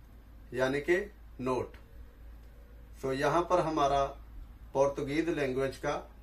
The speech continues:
lesson number ट्वेंटी सिक्स खत्म होता है। So मिलते हैं अगली video में। तब तक आप अपना बहुत सारा ध्यान रखें,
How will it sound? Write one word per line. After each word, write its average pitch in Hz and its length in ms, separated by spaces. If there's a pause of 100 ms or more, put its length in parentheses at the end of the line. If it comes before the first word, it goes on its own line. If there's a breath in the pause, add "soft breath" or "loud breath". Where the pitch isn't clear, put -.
(140)
lesson 139 360
number 139 360
ट्वेंटी 139 420
सिक्स 151 300 (240)
खत्म 139 220
होता 147 300
है। 175 180 (1200)
So 135 120
मिलते 139 380
हैं 170 340
अगली 147 260
video 165 360
में। 175 300 (460)
तब 135 220
तक 165 240
आप 139 240
अपना 139 340
बहुत 131 280
सारा 127 280
ध्यान 120 320
रखें, 143 320